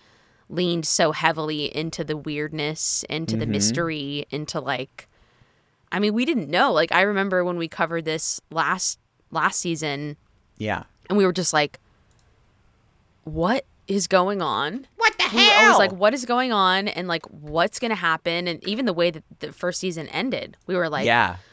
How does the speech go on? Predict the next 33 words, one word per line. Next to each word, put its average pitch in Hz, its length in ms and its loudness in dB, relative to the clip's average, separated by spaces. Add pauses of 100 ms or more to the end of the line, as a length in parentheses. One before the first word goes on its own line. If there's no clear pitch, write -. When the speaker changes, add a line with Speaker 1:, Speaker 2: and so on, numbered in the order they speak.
(200)
Speaker 1:
"Okay, 196 280 0
so 180 220 0
does 175 180 -2
she 156 160 -8
kill 294 580 0
He 277 240 -6
Who 294 140 -2
Remains? 269 720 -2
Like, 170 180 -2
what 165 260 0
does 196 140 -4
that 156 180 -2
mean 233 400 -4
for" 165 680 -2
Speaker 2:
Did 147 160 -4
he 151 140 -2
want 107 480 -6
that? 165 440 4
Speaker 1:
Did, 190 200 0
yeah, 208 140 4
was 180 160 -2
that 190 140 4
his 202 160 -8
plan? - 220 -6
'Cause 202 140 -6
his 190 180 -4
plan 240 460 -4
was 180 440 0
that 165 340 2
the 175 100 -4
two 185 240 -6
of 151 120 -8
them 151 540 -2